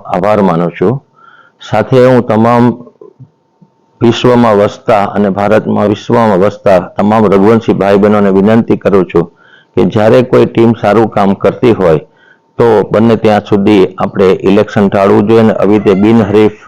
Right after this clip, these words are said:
બનાવી અને ફરી ઈ ટીમને મોકો આપવો જોઈએ, જેથી આપણા સમાજનું કામ સુંદર થાય અને આપણા સંબંધમાં, સમાજમાં ક્યાંય તિરાડ ના આવે એવું આપણે કરીએ. તો હું ફરી હૃદયપૂર્વક તમામે તમામ રઘુવંશીઓનો હું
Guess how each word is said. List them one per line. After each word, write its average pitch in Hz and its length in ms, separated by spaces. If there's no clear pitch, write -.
બનાવી 107 520
અને 95 200
ફરી 107 320
ઈ 127 140
ટીમને 117 360
મોકો 95 360
આપવો 95 320
જોઈએ, 87 260
જેથી 117 360
આપણા 101 340
સમાજનું 101 560
કામ 98 280
સુંદર 107 360
થાય 120 260
અને 104 240
આપણા 98 340
સંબંધમાં, 101 680
સમાજમાં 113 640
ક્યાંય - 460
તિરાડ 123 360
ના 101 260
આવે 92 160
એવું 104 280
આપણે 98 260
કરીએ. 95 320
તો - 100
હું 107 180
ફરી 120 280
હૃદયપૂર્વક 107 600
તમામે 120 360
તમામ 110 420
રઘુવંશીઓનો 104 840
હું 98 220